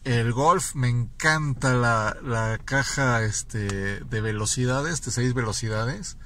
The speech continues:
Pero una cosa, el Golf me incita a ir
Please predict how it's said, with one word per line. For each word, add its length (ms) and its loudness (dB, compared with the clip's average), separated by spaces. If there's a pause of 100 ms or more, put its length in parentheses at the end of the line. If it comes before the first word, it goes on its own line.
(720)
Pero 160 4
una 160 4
cosa, 580 2
el 220 0
Golf 400 0
me 160 4
incita 460 2
a 40 0
ir 300 0